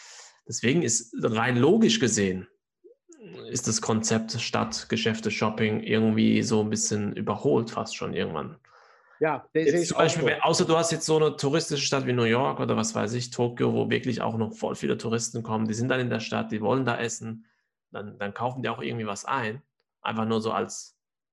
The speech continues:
Speaker 1: so fürs Feeling, ne? Ich war in New York, ich kaufe mir jetzt hier eine Hose und so, ne?
Speaker 2: Ja, ja, ja, ja, ja.
Speaker 1: Äh, weil's da günstiger ist vielleicht oder so, das willst du dann nutzen. Aber so eine Stadt wie, äh, keine Ahnung, schieß mich tot.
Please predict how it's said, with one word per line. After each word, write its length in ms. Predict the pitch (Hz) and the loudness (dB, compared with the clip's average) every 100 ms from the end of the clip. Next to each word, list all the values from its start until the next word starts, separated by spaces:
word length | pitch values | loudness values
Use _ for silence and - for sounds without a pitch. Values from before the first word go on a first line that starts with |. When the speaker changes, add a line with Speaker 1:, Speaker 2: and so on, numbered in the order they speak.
| _ _ _ | _ _ _
Speaker 1:
so 240 | - 104 | -10 -10
fürs 240 | - 107 - | -6 -8 -8
Feeling, 480 | - 139 123 131 113 | 0 2 2 0 2
ne? 160 | 120 | 2
Ich 160 | 120 110 | 0 -4
war 120 | 104 | -4
in 100 | 104 | -2
New 80 | 98 | -4
York, 320 | 98 107 107 | -2 -2 -2
ich 100 | - | -8
kaufe 220 | 113 104 107 | -10 -8 -4
mir 60 | |
jetzt 180 | 104 - | -4 -6
hier 120 | - 110 | -8 -6
eine 140 | 107 | -4
Hose 320 | 110 113 113 | -4 -6 -4
und 140 | 113 113 | -4 -2
so, 180 | 120 117 | -2 0
ne? 160 | 113 | 0
Speaker 2:
Ja, 160 | 151 175 | 2 2
ja, 140 | 196 170 | 2 0
ja, 180 | 165 175 165 | 0 -2 -4
ja, 240 | 156 156 117 | -6 -6 -6
ja. 80 | 107 | -4
Speaker 1:
Äh, 40 | |
weil's 200 | 104 101 | -4 -2
da 100 | 104 | -4
günstiger 480 | 120 123 - 120 123 | 0 -2 -2 0 0
ist 160 | 113 | -2
vielleicht 280 | 120 117 120 | -4 -4 -4
oder 180 | - 117 | -2 -2
so, 180 | 117 117 | -2 -4
das 200 | 110 - | -6 -8
willst 200 | 104 101 | -8 -6
du 60 | 104 | -6
dann 80 | 98 | -4
nutzen. 420 | 120 120 127 123 - _ _ _ _ _ | -6 -6 -10 -12 -18 _ _ _ _ _
Aber 500 | - 107 98 92 92 | -6 -2 0 -2 -6
so 140 | 101 95 | -12 -14
eine 140 | 95 | -14
Stadt 360 | - 101 101 - | -10 -10 -10 -12
wie, 260 | 98 95 95 | -12 -10 -10
äh, 320 | 95 95 95 - _ _ _ _ _ _ _ _ | -10 -12 -16 -20 _ _ _ _ _ _ _ _
keine 260 | - 101 101 | -14 -8 -6
Ahnung, 380 | 110 95 107 _ _ | -6 -6 -12 _ _
schieß 380 | - - 113 - | -18 -14 -14 -14
mich 160 | 101 | -14
tot. 440 | 104 98 - _ | -10 -12 -12 _